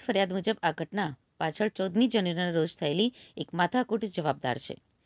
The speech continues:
પૂર્વાંચલ રેસ્ટોરન્ટમાં બેસવા જેવી નજીવી બાબતે પ્રદીપસિંહ અને આરોપી આકાશના પિતરાઈ ભાઈ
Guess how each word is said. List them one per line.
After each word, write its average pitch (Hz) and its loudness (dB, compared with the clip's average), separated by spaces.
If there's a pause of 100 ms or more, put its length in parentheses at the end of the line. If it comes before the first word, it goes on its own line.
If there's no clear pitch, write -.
(340)
પૂર્વાંચલ 285 4
રેસ્ટોરન્ટમાં 208 -2
બેસવા 190 -2
જેવી 196 0
નજીવી 254 2
બાબતે 165 0 (320)
પ્રદીપસિંહ 262 4
અને 190 -2
આરોપી 202 0
આકાશના 208 -2
પિતરાઈ 165 -2
ભાઈ 190 2